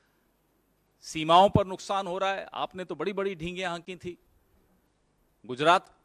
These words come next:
के लोगों को भी और देश के, पूरे देश के लोगों को भी मूर्ख बनाया था कि साहब, धोलेरा में चीन के सहयोग से गिफ्ट सिटी बन रही है, वहां स्मार्ट सिटी बन रही है। स्मार्ट सिटी कहां बनी?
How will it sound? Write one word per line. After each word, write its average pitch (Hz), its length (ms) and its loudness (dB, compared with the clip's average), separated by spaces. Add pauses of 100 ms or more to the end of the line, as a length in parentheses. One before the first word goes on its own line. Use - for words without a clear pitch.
(120)
के 196 80 -6
लोगों 185 300 -6
को 185 180 -8
भी 190 140 -6
और 170 180 -2
देश 147 340 -4
के, 165 140 -8
पूरे 170 280 -4
देश 156 280 0
के 196 100 -2
लोगों 180 240 -4
को 190 140 -8
भी 185 100 -6
मूर्ख 175 260 -8
बनाया 175 280 2
था 170 160 -2
कि 165 100 -12
साहब, 165 280 2
धोलेरा 175 420 4
में 180 280 -8 (640)
चीन 185 280 -10
के 185 120 -8
सहयोग 175 420 0
से 190 420 -6 (220)
गिफ्ट 165 260 0
सिटी 196 340 -10
बन 185 140 -8
रही 185 240 -6
है, 180 120 -4
वहां 180 180 -2
स्मार्ट 170 340 0
सिटी 196 280 -10
बन 175 160 -6
रही 180 180 -6
है। 180 80 -4
स्मार्ट 175 280 -4
सिटी 180 240 -12
कहां 175 240 -2
बनी? 190 240 -10